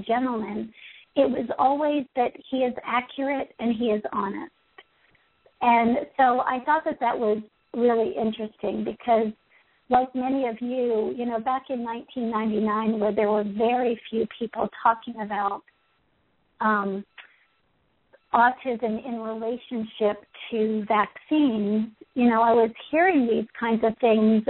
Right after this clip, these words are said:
and yet, um, you know, mainstream media, of course, was saying what they were saying, um, and Doctor Andrew Wakefield was saying what he was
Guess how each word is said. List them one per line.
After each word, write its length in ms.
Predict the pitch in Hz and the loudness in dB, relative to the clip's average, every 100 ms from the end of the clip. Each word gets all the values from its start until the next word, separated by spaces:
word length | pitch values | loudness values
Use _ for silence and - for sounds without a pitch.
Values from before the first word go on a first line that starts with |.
| - | 2
and 320 | 233 233 240 | 4 4 4
yet, 300 | 233 226 226 _ _ _ _ _ _ _ | 6 6 2 _ _ _ _ _ _ _
um, 420 | - 240 226 247 285 - | 2 4 2 -2 -6 -4
you 120 | 349 | -2
know, 180 | 320 220 | 0 -2
mainstream 760 | 269 233 233 233 - 233 220 | -4 -6 -6 -8 -4 -4 -2
media, 380 | 214 214 226 226 | -2 -2 -2 -2
of 60 | 226 - | -4 -4
course, 220 | - 226 247 | 0 0 0
was 120 | 202 208 - | -4 -4 -2
saying 300 | 202 202 208 | 0 2 2
what 140 | 202 208 | 2 4
they 120 | 202 | 4
were 220 | 214 214 220 | 4 0 0
saying, 500 | 208 202 208 233 240 - | 2 2 2 2 0 -4
um, 320 | - 208 202 208 - | 0 2 2 0 2
and 320 | 233 226 220 | 2 2 2
Doctor 320 | 220 220 240 | 2 2 2
Andrew 380 | 233 214 214 220 | 2 2 2 2
Wakefield 520 | 220 214 - 226 220 | 2 0 0 0 0
was 140 | 226 226 - | 0 -2 2
saying 260 | 214 214 | 4 4
what 140 | 214 - - | 2 0 0
he 80 | |
was 180 | 202 220 | 2 2